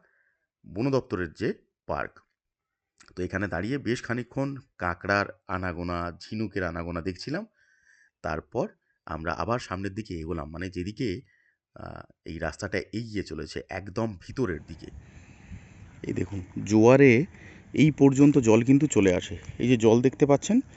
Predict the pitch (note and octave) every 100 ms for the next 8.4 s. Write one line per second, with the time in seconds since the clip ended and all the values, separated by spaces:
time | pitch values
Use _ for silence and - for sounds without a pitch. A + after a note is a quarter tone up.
0 | - - - - C3 D#3+ C#3 C#3+ C#3+ C#3+
1 | A#2+ G#2+ G2 F#2+ F2+ F2+ G2 - - -
2 | - - - G2 G#2+ - C#3 - A#2 G#2
3 | G2+ C3 G2 G2 A#2+ - B2+ G#2+ G#2+ B2
4 | - - C3 C3 B2+ C3 B2 B2+ A2+ -
5 | B2+ A2 - G2+ F2+ - G#3 - - -
6 | - - G2 - A2+ - G2+ F2+ G2+ A2
7 | C3+ C3 E3 - G2 - A#2 G2+ G2 -
8 | G2 F2+ -